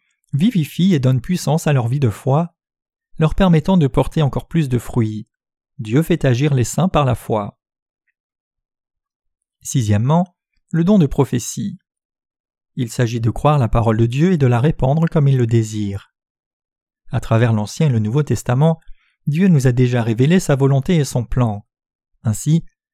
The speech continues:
ceux qui prophétisent peuvent certainement éprouver l'intégrité ou la tromperie des diverses prophéties en les regardant à travers la parole de Dieu écrite. Ceux qui ne répandent pas la parole de Dieu qui fut écrite par la foi dans les Écritures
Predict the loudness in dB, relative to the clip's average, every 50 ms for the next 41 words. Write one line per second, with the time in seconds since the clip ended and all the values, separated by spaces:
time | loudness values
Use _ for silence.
0 | _ _ -8 -6 -4 -4 -2 -4 -4 -2 -2 0 0 0 -2 -2 2 2 4 4
1 | 4 2 0 -2 0 -2 -4 -4 -2 0 0 2 2 2 0 0 -2 -2 -2 0
2 | 2 2 4 4 2 2 0 0 0 0 -2 -2 -2 -2 0 0 2 2 0 0
3 | -2 -4 -4 -2 -2 -2 -2 -2 -2 -2 0 2 0 0 0 -2 -2 -2 -2 -2
4 | -4 -6 -8 -4 -4 -4 -4 -4 -6 -6 -4 -4 -2 -2 -2 -4 _ _ _ _
5 | _ _ _ _ _ -2 0 2 2 2 2 2 2 2 2 2 2 2 0 0
6 | -2 -2 0 0 0 0 0 2 2 2 2 2 2 0 -2 -2 -2 -2 -2 0
7 | -2 -4 -4 -6 -6 -6 -6 -8 -14 -20 -20 _ _ _ _ _ _ _ _ _
8 | _ _ _ _ _ _ _ _ _ _ _ -4 -4 -2 0 0 2 2 2 2
9 | 0 0 0 -2 0 0 0 2 2 2 0 0 0 0 0 0 0 0 0 0
10 | 0 0 0 -2 -4 -8 -6 -6 -4 -4 -4 -4 -4 -6 -6 -2 -2 0 0 0
11 | -2 -2 -4 -2 -2 0 2 2 0 0 -2 -4 -4 -4 -6 -6 -2 2 2 2
12 | 2 0